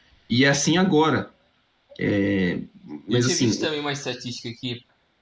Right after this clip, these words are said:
Speaker 2: em Copas, tirando dois mil e dez que eles venceram, eles perderam,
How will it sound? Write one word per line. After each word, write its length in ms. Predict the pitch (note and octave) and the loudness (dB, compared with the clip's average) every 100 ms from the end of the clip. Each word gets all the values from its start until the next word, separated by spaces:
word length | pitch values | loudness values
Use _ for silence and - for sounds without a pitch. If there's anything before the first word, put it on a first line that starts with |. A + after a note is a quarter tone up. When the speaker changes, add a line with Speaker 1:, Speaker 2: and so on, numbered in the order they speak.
| _ | _
Speaker 2:
em 120 | A2 A2+ | -14 -14
Copas, 680 | - B2+ C#3+ - A#2 - - | -2 0 0 -4 -6 -6 -6
tirando 340 | B2+ C3 D#3+ | -4 -4 -6
dois 160 | D#3 C#3 | -8 -6
mil 140 | C3 | -8
e 40 | A2+ | -4
dez 300 | A2+ A2+ - | -4 -2 -6
que 100 | A2+ | -8
eles 160 | A2 | -8
venceram, 640 | G#2+ G2+ - A2 C#3+ D3+ - _ _ _ _ | -8 -8 -8 -6 -8 -10 -16 _ _ _ _
eles 200 | - A#2 | -12 -10
perderam, 840 | - C3 B2+ C3 D3+ B2+ G#2 D#2 | -8 -6 -4 -4 -6 -10 -12 -16